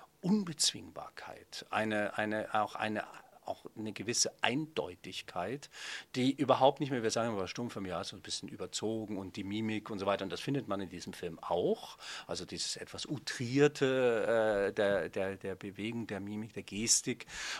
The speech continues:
Und, äh, das wird dann womöglich durch die Musik komplett ausgelöscht, sondern man wird das absolut ernst nehmen, man wird sich überhaupt nicht, man kann auch keine Distanz mehr haben, und indem man vielleicht darüber lächelt oder so, sondern man wird hineingezogen.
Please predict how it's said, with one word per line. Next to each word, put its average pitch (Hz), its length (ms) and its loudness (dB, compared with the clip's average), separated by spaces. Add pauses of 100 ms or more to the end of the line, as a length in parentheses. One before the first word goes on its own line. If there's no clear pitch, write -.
Und, 123 440 8
äh, 95 140 -2
das - 440 4
wird 143 400 4 (100)
dann 143 420 4 (680)
womöglich 156 680 0
durch 135 140 -4
die 131 140 -2
Musik 135 360 -4
komplett 147 440 2
ausgelöscht, - 640 -2
sondern 110 280 -2
man 117 80 -2
wird 135 140 -2
das 123 180 0 (120)
absolut 165 400 0
ernst 117 420 4
nehmen, 170 340 -2
man 123 220 -4
wird 127 140 -8
sich - 160 -4
überhaupt 127 500 -2
nicht, 156 160 -4 (140)
man 135 120 4
kann 160 200 2
auch - 100 -6
keine 139 200 -2
Distanz 151 640 4
mehr 92 220 -6
haben, 113 360 -8 (340)
und 113 240 -6 (180)
indem 113 280 0
man 107 100 4
vielleicht 107 320 -2
darüber 90 260 -2
lächelt 90 720 0
oder 151 340 4
so, 170 220 -4
sondern 127 200 -2
man 120 140 2
wird 143 120 2
hineingezogen. 120 800 -2